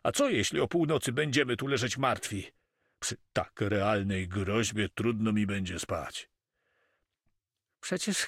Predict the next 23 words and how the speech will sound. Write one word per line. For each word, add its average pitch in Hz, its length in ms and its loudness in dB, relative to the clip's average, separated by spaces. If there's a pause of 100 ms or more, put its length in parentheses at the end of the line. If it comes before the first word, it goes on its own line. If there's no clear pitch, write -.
(160)
Katalończyk 123 1000 0
chciał - 340 -2
sobie 220 280 0
z 202 60 -2
nas 233 240 2
zażartować.” 262 1000 2 (1120)
„Nie, 107 520 0
Van 98 240 -8
Stillerze, 95 640 -6
sam 196 380 -2
słyszałem, 80 840 -4
że 92 260 -2
mówił 120 480 -2 (120)
o 120 180 2
wampirach.” 95 960 -4 (1300)
„O 135 80 2
jakich - 420 2
wampirach? - 840 -4 (880)
A - 100 -4
co, - 120 -6
a - 40 -6
co 262 200 6
mówił?” - 500 -2